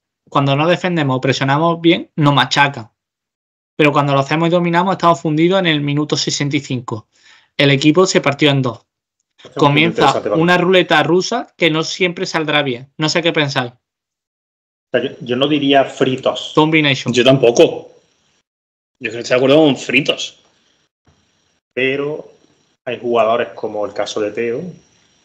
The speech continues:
Speaker 2: en el que se notaba mucho, se notaba mucho ese, oye, que el
Speaker 3: Claro.
Speaker 2: esfuerzo, había sido un esfuerzo escandaloso, ¿eh? Pero se notaba mucho. A Casas también, bueno, dijo lo del bocadillo Ania, pero también se notaba ya también que le estaba pesando más que otros partidos.
Speaker 3: Pero es que se muestra mucho.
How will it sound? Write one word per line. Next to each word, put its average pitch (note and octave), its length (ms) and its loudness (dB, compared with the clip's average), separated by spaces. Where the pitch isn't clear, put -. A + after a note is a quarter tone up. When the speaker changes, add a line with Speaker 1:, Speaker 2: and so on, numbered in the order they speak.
Speaker 2:
en A2+ 140 -10
el - 120 -10
que - 100 -14
se A2+ 200 -4
notaba A#2 340 2
mucho, A#2+ 440 -4
se - 140 -6
notaba G#2+ 300 2
mucho A#2+ 360 -2
ese, A2+ 720 -4
oye, A2+ 240 2
que - 60 -2
el G#2+ 80 2
Speaker 3:
Claro. G#2+ 180 2
Speaker 2:
esfuerzo, A2 520 4
había G#2+ 140 -2
sido A2+ 140 -6
un G#2+ 40 -6
esfuerzo A#2+ 220 -6
escandaloso, A2 480 -2
¿eh? - 120 -14
Pero A2+ 180 -2
se - 200 -6
notaba G#2 300 0
mucho. C#3+ 360 -6
A G#2 40 -2
Casas A2 320 0
también, A2+ 160 -6
bueno, G#2+ 280 -4
dijo A2 560 4
lo A2 120 6
del A2 80 4
bocadillo A2 720 2
Ania, A#2 280 0
pero B2 120 2
también A2 200 0
se - 160 -2
notaba G#2+ 360 4
ya B2+ 180 4
también A2+ 380 -2
que A#2 100 -4
le A2+ 100 -6
estaba A2+ 220 0
pesando A2 300 -2
más G#2+ 140 -2
que - 80 -4
otros - 140 -4
partidos. B2+ 400 -4
Speaker 3:
Pero A#2+ 160 2
es - 40 -2
que A2 80 -4
se A2 120 -2
muestra A2 280 0
mucho. A#2 520 0